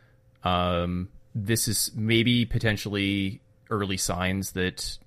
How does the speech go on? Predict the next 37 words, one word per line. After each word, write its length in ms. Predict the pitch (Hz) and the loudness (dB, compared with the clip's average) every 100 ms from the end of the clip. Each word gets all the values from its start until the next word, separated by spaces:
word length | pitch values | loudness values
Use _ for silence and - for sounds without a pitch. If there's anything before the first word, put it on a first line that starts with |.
| _ _ _ - | _ _ _ -4
my 200 | 95 90 | -2 0
opponent 340 | - 95 90 | 0 -2 -4
is 120 | 90 | -2
not 220 | 101 90 | -2 -2
taking 340 | - 95 90 90 | -2 -4 -4 -4
black. 600 | 92 90 196 - - - - - - - - - - | 0 2 0 -4 -18 -20 -20 -20 -20 -20 -20 -16 -4
Um, 680 | 90 87 90 90 90 90 92 - - - _ _ _ _ - - | 0 2 2 0 -2 -4 -6 -10 -20 -20 _ _ _ _ -18 -2
but 240 | 110 113 | 0 4
really, 240 | 117 127 123 | 6 6 6
there's 160 | 110 | 4
not 140 | 117 104 | 2 2
much 160 | 95 | 2
else 180 | 98 95 | 0 0
that 80 | 101 | 0
I 60 | 90 | 0
can 140 | 90 | -2
see 180 | - 104 | 0 2
out 80 | 107 | 2
of 60 | |
here 140 | 120 131 | 2 0
because 500 | 110 - 92 92 85 | 0 0 0 0 -2
the 100 | 98 | -4
commons 440 | - 98 98 90 | 0 0 0 0
are 160 | 90 90 | 0 -2
pretty 460 | - - 101 95 | 2 2 4 2
uninspiring. 920 | 92 92 90 - 90 90 92 90 90 - - - - - | 0 0 -2 -2 0 2 0 0 -4 -8 -14 -20 -20 -8
Um, 380 | - 82 87 87 | -6 -2 -2 -2
and 260 | 98 95 95 - | 0 0 0 0
obviously, 320 | 117 113 107 | 2 2 2
we 80 | 98 | 2
don't 140 | 95 | 0
know 80 | 92 | -2
what 140 | 92 | -2
the 60 | 95 | 0
rare 180 | 92 104 | 2 2
could 160 | 143 127 | 2 0
be. 220 | 139 | 0